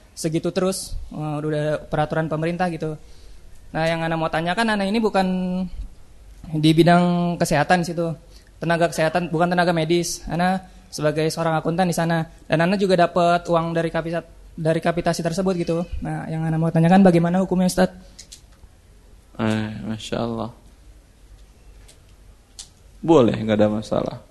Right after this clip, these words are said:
Speaker 1: Oh, nggak ada masalah, Ustaz.
Speaker 2: Ya, karena gharar yang sedikit hukumnya boleh. Ini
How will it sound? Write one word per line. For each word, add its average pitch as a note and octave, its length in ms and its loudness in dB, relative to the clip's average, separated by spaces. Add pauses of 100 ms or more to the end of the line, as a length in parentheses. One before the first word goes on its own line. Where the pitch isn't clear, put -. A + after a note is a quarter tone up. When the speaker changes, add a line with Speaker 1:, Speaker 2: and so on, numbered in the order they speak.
(200)
Speaker 1:
Oh, D#3 80 -8
nggak D3 80 -6
ada C#3+ 160 -8
masalah, D3+ 160 -12
Ustaz. C#3 160 -18 (560)
Speaker 2:
Ya, - 240 -2 (240)
karena A2+ 800 2 (720)
gharar C3 640 6
yang B2+ 160 2
sedikit A2+ 560 0
hukumnya B2+ 320 0
boleh. G#2 480 0 (1900)
Ini D3+ 400 4